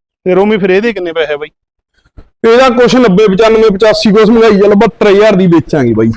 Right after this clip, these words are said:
Speaker 1: ਬਹੱਤਰ ਹਜ਼ਾਰ ਦੀ, ਓਕੇ ਜੀ।
Speaker 2: ਹਾਂ ਬਾਈ।
Speaker 1: ਆਹ ਦੇਖੋ।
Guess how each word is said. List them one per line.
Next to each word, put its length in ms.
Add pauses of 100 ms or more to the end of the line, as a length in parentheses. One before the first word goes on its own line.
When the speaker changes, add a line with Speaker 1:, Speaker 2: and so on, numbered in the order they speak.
(100)
Speaker 1:
ਬਹੱਤਰ 260
ਹਜ਼ਾਰ 240
ਦੀ, 80
ਓਕੇ 280
ਜੀ। 120 (160)
Speaker 2:
ਹਾਂ 200
ਬਾਈ। 180 (460)
Speaker 1:
ਆਹ 120
ਦੇਖੋ। 260